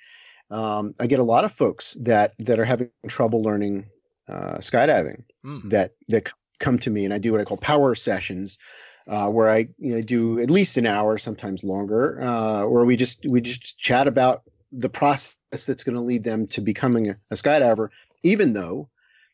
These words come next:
Speaker 1: they have driven to the drop zone and turned around at the entrance and come back home many times, even though they've ridden to altitude and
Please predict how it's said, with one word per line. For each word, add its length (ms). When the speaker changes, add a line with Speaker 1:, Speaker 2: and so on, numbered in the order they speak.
Speaker 1:
they 400
have 360
driven 300
to 80
the 100
drop 320
zone 300
and 100
turned 280
around 320
at 100
the 140
entrance 440
and 120
come 200
back 240
home 200
many 220
times, 340
even 180
though 100
they've 200
ridden 200
to 120
altitude 680
and 460